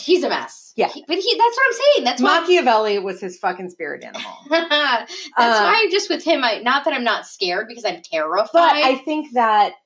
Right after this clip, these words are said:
Speaker 2: he also does have a certain amount of, uh,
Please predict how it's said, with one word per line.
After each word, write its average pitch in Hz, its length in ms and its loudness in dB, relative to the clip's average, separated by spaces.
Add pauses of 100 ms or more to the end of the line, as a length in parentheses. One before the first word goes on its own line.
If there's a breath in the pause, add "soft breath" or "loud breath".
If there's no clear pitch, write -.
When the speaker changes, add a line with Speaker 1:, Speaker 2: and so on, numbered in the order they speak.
(640)
Speaker 2:
he - 320 -12
also 240 540 0
does 196 480 -2
have 160 560 -8 (560)
a 208 100 -8
certain 220 380 -6
amount 180 300 -4
of, 160 300 -6
uh, 123 420 -2